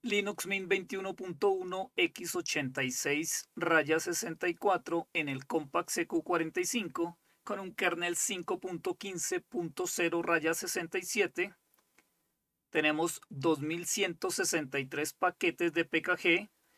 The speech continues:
El entorno de escritorio es X F C E versión cuatro punto dieciséis.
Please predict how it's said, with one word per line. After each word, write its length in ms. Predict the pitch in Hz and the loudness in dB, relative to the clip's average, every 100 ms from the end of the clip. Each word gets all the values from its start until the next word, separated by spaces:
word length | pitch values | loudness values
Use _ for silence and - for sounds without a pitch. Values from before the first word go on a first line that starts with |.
| _ _ _ | _ _ _
El 180 | - 196 | -2 0
entorno 340 | 175 139 156 170 | 2 2 0 0
de 80 | |
escritorio 580 | 175 - 147 151 170 208 | -2 -2 0 2 2 2
es 280 | 165 151 - | 2 0 -2
X 440 | 190 175 - 170 175 | 2 2 0 -2 0
F 220 | 160 175 | 0 0
C 360 | - 180 170 | 0 4 4
E 40 | 208 | 4
versión 580 | 180 139 - 151 151 135 | 4 0 -2 -4 -4 -4
cuatro 380 | 175 165 160 175 | 0 2 2 -4
punto 340 | - 180 165 | -4 -4 0
dieciséis. 840 | 175 170 208 214 196 202 - - | 2 0 0 2 4 2 -4 -8